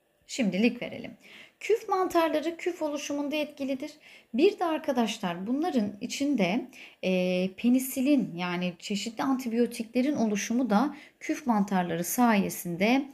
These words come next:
gerçekleştirilir diyebiliriz. Şapkalı mantarlar insanlar tarafından besin ihtiyacı, e, besin olarak tüketilebilen mantarlardır.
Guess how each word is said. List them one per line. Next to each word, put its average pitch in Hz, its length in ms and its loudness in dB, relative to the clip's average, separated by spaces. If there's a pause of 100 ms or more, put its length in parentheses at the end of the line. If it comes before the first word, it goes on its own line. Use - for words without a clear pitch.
(300)
gerçekleştirilir 208 1080 0
diyebiliriz. - 640 -10 (320)
Şapkalı 240 540 0
mantarlar 370 600 0 (680)
insanlar 302 640 -2
tarafından 277 580 0
besin 262 280 0
ihtiyacı, 247 720 0 (300)
e, 185 340 0
besin 240 280 2
olarak 302 340 0
tüketilebilen 233 720 4
mantarlardır. 160 920 -2